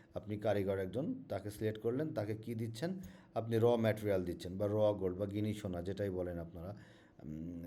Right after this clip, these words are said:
তো এখানে দিয়ে দিবেন। আপনি প্রোডাক্টের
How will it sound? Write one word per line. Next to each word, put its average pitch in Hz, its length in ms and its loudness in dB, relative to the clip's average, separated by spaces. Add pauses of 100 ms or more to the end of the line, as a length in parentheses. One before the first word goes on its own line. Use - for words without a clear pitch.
(140)
তো 85 380 -6 (240)
এখানে 113 500 -2 (160)
দিয়ে 113 180 4
দিবেন। 113 300 0
আপনি 139 240 -4
প্রোডাক্টের 135 520 0